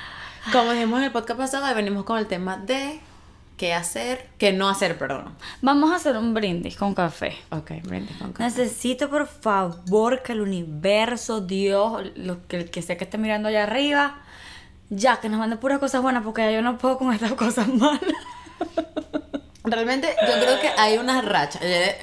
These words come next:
Speaker 1: estábamos hablando de eso, de que hay una racha de, de, hay momentos en que te pasan muchas cosas.
Speaker 2: Shit happens, y vienes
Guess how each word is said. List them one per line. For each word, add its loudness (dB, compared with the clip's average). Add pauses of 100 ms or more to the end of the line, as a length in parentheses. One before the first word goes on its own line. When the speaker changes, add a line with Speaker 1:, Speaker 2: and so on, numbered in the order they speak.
Speaker 1:
estábamos -2
hablando 2
de 2
eso, -4
de 0
que 6
hay 0
una 2
racha 2
de, 0 (920)
de, -2 (240)
hay -8
momentos -4
en -2
que -6
te -8
pasan -6
muchas -4
cosas. -2
Speaker 2:
Shit 2
happens, 2
y 2
vienes 4